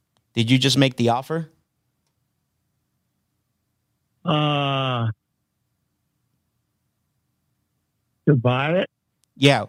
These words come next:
Speaker 1: When you bought this property.
Speaker 2: Uh, no. Well, it was listed for, at a price.
Speaker 1: It had a price listed for it, right?
Speaker 2: They had a price listed for it.
Speaker 1: Okay.
Speaker 2: And I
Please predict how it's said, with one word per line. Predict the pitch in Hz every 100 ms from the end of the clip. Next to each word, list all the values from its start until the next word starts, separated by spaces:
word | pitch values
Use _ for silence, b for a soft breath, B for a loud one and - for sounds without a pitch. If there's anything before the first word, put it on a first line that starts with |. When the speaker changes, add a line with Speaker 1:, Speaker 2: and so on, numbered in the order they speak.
| _ -
Speaker 1:
When | 127 135
you | 165 175
bought | 147 160 -
this | 139
property. | - 127 123 - 113
Speaker 2:
Uh, | 160
no. | 160 175 190 -
Well, | 240 226 247 277
it |
was | 226 185 165
listed | 214 - 160 -
for, | 180
at | 165 160
a | 151
price. | - 139 117 - - - _ _ _ _ _ -
Speaker 1:
It | 123
had | 131
a | 120
price | - 170 175
listed | 135 117 110
for | - 101 98
it, |
right? | 107 135 170 _ _ _ _ _ _ _ _
Speaker 2:
They | 151
had | 170 220
a |
price | 151 180 180 -
listed | 175 147 - 143 -
for | 151 135 131
it. |
Speaker 1:
Okay. | 113 123 190 - _ _ _ _ -
Speaker 2:
And | 143 143
I | 143